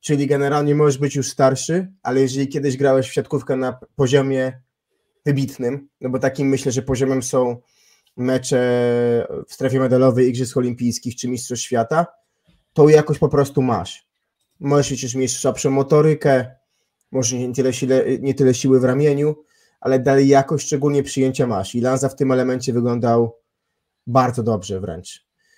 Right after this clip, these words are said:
Miał sety, gdzie zaczął świetnie, bo był po dwóch, trzech setach wyglądał kapitalnie, potem gasł fizycznie i to może być, tak jak piszecie tu słusznie, charakterystyka, charakterystyka trochę Filipa Lanzy w tym sezonie.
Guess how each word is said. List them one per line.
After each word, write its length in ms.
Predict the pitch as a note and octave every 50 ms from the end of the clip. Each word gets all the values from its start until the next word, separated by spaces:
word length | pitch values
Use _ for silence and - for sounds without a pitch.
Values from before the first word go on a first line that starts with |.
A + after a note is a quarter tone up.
| _ _ -
Miał 200 | C3+ C3+ D#3 E3
sety, 280 | - - E3 D3 - C#3+
gdzie 180 | C#3 D3 C#3+
zaczął 260 | C3+ D3+ C#3 - C#3+
świetnie, 460 | C3+ - - D3 C3+ C#3 C#3 D3+ E3+ E3
bo 120 | D#3 C#3+
był 220 | C3 C#3+ D3 C#3+
po 200 | C#3 C#3+ C#3 C3+
dwóch, 260 | C3 B2 C3+ D3 C#3 -
trzech 200 | - D3 C3 -
setach 240 | D3+ C#3 C#3+ C#3
wyglądał 360 | B2+ C3+ B2+ C3 C3 B2 B2+ B2+
kapitalnie, 560 | C#3 C3 - C3 - - C#3 C#3+ D3 D3 C#3+
potem 300 | D3 C#3+ - C#3+ C#3 C3+
gasł 320 | C3 C3 B2+ B2 - -
fizycznie 600 | - C3 A#2 C3 B2 - - E3+ F3+ G3 F#3+ - _ _ _ _ _ _ _
i 80 | B2+ -
to 100 | D#3 C#3+
może 220 | D3+ C#3+ C3+ D3
być, 120 | C#3 C3+
tak 140 | - D3 -
jak 120 | C#3+ - -
piszecie 320 | C#3+ - D3 C3 D3 C3+
tu 120 | - C#3
słusznie, 540 | B2+ - - C#3+ D3 C#3+ - D3+ D3 C#3+ C#3+ - _ _ _ _ _ _ _ _ _
charakterystyka, 960 | - C#3+ C#3 C#3 C3+ - - C#3+ C#3+ C#3+ C#3 - C#3+ C3+ - C#3 B2+ C3 C3 C3 _ _ _ _ _ _ _ _ _ _ _ -
charakterystyka 920 | B2+ A#2+ B2+ A#2+ - - B2+ B2 B2 - - B2+ - C#3 B2 B2 B2 A#2+
trochę 340 | A#2+ - C3 - - B2+ A#2+
Filipa 320 | - C#3 B2+ B2+ B2+ C3+
Lanzy 260 | B2 A#2+ A#2+ A#2 B2+ A#2+
w 40 |
tym 140 | - B2+ A#2+
sezonie. 500 | - - A#2+ A2 A#2 F#2+ E2 C2 - -